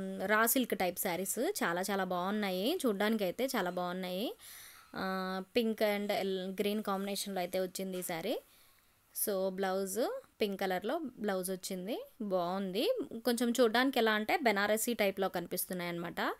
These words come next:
So, ప్రైస్ కూడా కొంచెం రీజనబుల్గానే అనిపించాయి, బా-, పర్వాలేదు, కొంచెం తీసుకోవచ్చు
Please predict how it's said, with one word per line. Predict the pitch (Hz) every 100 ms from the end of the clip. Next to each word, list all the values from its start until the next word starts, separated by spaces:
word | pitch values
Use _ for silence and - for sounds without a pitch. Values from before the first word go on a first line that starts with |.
| - - -
So, | - 240 226
ప్రైస్ | 220 240 240
కూడా | - 262
కొంచెం | 294 277 262
రీజనబుల్గానే | 214 196 214 208 220 214 208
అనిపించాయి, | 196 180 175 170 180 175 254 359
బా-, | 202 139 170 196
పర్వాలేదు, | 175 170 175 170 190 427 508
కొంచెం | 233 196 190 180 180 175 - -
తీసుకోవచ్చు | 247 - 208 190 -